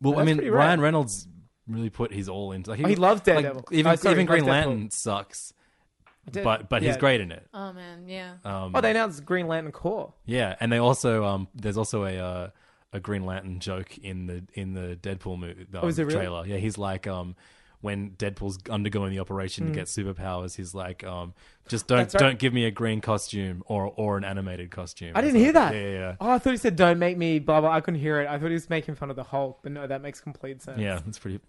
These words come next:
Speaker 2: Holy
Speaker 1: pretty,
Speaker 2: shit, that's
Speaker 1: pretty
Speaker 2: really
Speaker 1: good.
Speaker 2: funny. Uh, yeah, no, that looks amazing. And the Star, uh, though Star Wars didn't really show anything, I had a friend that, fuck, I was, I actually, uh, asked him on Saturday. I was like, "Oh, can I ask, I have a friend who was there, Steele Saunders," and he was like, "I, he's lining up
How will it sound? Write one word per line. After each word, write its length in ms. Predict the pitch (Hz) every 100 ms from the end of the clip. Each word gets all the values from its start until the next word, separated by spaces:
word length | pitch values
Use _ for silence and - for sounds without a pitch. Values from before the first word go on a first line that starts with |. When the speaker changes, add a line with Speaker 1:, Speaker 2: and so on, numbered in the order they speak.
| 120
Speaker 2:
Holy 160 | - 143
Speaker 1:
pretty, 100 | 147
Speaker 2:
shit, 220 | 202 190
that's 160 | 139 156
Speaker 1:
pretty 140 | 156
Speaker 2:
really 100 | 151
Speaker 1:
good. 20 |
Speaker 2:
funny. 180 | 127 131 - _ _ -
Uh, 500 | 151 147 147 143 143
yeah, 180 | 160 151
no, 120 | 139
that 60 | 143
looks 180 | 147 151
amazing. 400 | 135 135 139 139
And 380 | 147 143 143 143
the 60 |
Star, 360 | - 160 156 156
uh, 140 | 160 156
though 140 | 151 156
Star 240 | 156 160
Wars 140 | 165
didn't 160 | 165 160
really 180 | 151 151
show 240 | - 147
anything, 240 | 151 165 175
I 40 |
had 100 | 151
a 40 |
friend 260 | - 139 139
that, 120 | 143
fuck, 220 | - 185 151
I 40 |
was, 120 | 151 - 151 - _ _ -
I 60 | 170
actually, 260 | 165 202
uh, 160 | 190 180 - -
asked 280 | 165 165 -
him 140 | 160
on 100 | 143
Saturday. 360 | 143 143 139 139
I 40 |
was 120 | 135
like, 100 | 147 156
"Oh, 120 | 160
can 100 | 156
I 60 |
ask, 240 | 147 143 -
I 140 | 156
have 160 | 143 135
a 40 |
friend 240 | 127 143 139
who 60 |
was 80 | 139
there, 160 | 131 127
Steele 240 | - 139
Saunders," 400 | 131 139 135 131
and 100 | 135
he 80 | 135
was 140 | 131
like, 180 | 131 131 - _ _ -
"I, 240 | 143 139
he's 160 | 139 127
lining 280 | 147 147 147
up 420 | 147 147 143 _